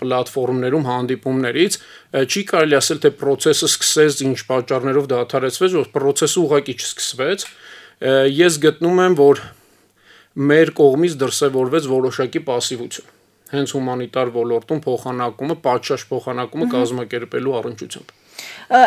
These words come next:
Speaker 2: հենց այդ հանդիպման ժամանակ Չինաստանի ղեկավարը հայտարարեց, որ, ը, իրենք պատրաստ են մասնակցել հյուսիս-հարավ ավտոմայրուղու գործարկմանը, կառուցմանը։ Դա ինչ կտա մեզ և արդյոք նրանք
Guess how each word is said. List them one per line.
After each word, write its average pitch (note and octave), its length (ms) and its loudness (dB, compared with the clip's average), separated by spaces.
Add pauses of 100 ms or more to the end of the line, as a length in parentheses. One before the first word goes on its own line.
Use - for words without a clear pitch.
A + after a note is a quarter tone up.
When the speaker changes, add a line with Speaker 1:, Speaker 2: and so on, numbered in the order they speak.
Speaker 2:
հենց D#4+ 240 4
այդ D4+ 180 4
հանդիպման C4+ 640 0
ժամանակ A#3 600 0
Չինաստանի A3+ 500 -4
ղեկավարը G#3 540 -2
հայտարարեց, F#3 720 -2 (100)
որ, A3 320 2
ը, - 540 -2
իրենք C#4 260 2
պատրաստ B3 420 4
են G3+ 200 0
մասնակցել G#3 560 0
հյուսիս-հարավ A3 800 -2
ավտոմայրուղու G#3 840 0 (240)
գործարկմանը, G#3+ 800 0
կառուցմանը։ G#3 720 -2 (480)
Դա B3+ 80 4 (100)
ինչ D#4 100 -2 (140)
կտա F3+ 320 -4
մեզ A#3+ 400 -2
և G#3+ 240 0
արդյոք C#4 380 -2
նրանք G#3+ 280 -2